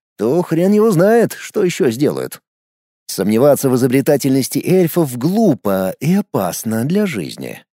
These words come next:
В любом случае, я уже обеспечил себя страховкой,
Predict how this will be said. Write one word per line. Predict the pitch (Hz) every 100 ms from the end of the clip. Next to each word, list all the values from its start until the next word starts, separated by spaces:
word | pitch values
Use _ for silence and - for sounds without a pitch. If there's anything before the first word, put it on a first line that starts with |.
| _ _ _ _ _ _ _ _ 107
В | 135
любом | 196 254 190
случае, | 113 87 - 104
я | 180 208
уже | 214 180 226
обеспечил | 208 208 - 233 208 185
себя | - 180 160
страховкой, | - 151 - 87 - 58